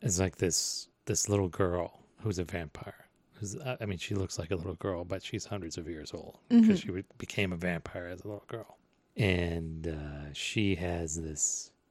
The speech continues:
Speaker 1: relationship with this middle-aged man who, like, collects people for her.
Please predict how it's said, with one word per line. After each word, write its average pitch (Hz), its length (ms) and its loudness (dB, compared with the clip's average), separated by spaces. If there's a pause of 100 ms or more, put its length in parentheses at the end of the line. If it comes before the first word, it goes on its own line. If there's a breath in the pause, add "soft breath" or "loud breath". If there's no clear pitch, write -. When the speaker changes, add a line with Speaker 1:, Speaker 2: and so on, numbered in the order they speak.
Speaker 1:
relationship 101 640 2
with 82 120 -4
this 82 240 -4
middle-aged 87 420 0
man 80 600 -6
who, 80 220 -2
like, 78 460 -8
collects 85 340 -4
people - 360 -8
for - 260 -10
her. - 200 -20